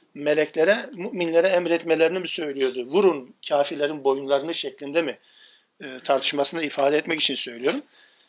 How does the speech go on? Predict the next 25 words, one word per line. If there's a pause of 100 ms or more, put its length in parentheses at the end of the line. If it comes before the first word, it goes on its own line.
(120)
Her
ikisinde
de
aynı
mecazi
ifadedir. (580)
E,
burada
bir, (220)
e, (200)
aslında
toprağı
avuçlayıp
atan
da
peygamberdir. (680)
E,
öldüren
de
peygamber
ve
beraberindeki
arkadaşlarıdır. (580)
Ama, (460)
e,